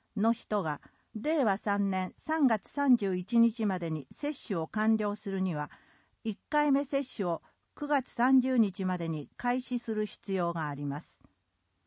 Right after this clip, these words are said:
問い合わせ、健康づくり推進課、成人保健担当。電話、零八三四二二の八五五三。五歳児発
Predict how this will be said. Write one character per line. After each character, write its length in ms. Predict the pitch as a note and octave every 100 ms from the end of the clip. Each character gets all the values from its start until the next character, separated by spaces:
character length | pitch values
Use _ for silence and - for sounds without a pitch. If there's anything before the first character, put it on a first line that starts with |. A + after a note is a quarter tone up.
| _ _ _ _ _
問 200 | C#4 D4+
い 60 | C4+
合 100 | A#3
わ 140 | G#3
せ、 240 | - F3 - _ _ _
健 180 | C#4 D#4+
康 320 | C#4 C#4 A#3+
づ 100 | B3
く 140 | B3
り 100 | A#3
推 260 | A3+ G#3+ G#3
進 320 | - G3 F#3
課、 240 | F3+ E3+ _ _
成 300 | _ C#4+ D4+
人 260 | C4+ C#4+ C#4
保 140 | C4+
健 260 | B3+ F#3+ D#3
担 300 | - D#3+ D3+
当。 340 | - D3 C3+ - _ _ _ _ _
電 280 | F#3 B3 B3
話、 200 | A3+ G3 _ _ -
零 220 | B3+ D#4
八 260 | D#4 D#4 -
三 320 | G#3+ G3 F#3+
四 260 | F#3 E3 - _
二 280 | A#3 C#4+ D4+
二 260 | D#4 C#4
の 180 | G3 E3+ -
八 320 | A3 A#3 D4
五 240 | D4 G#3+
五 240 | D3 D3 D3+
三。 340 | - C#3+ A#2+ _ _ _ _ _ _ _ _ _ _ _ _
五 160 | F#3+ A#3+
歳 300 | - D#4+ C4+
児 160 | F3 -
発 260 | - G#3+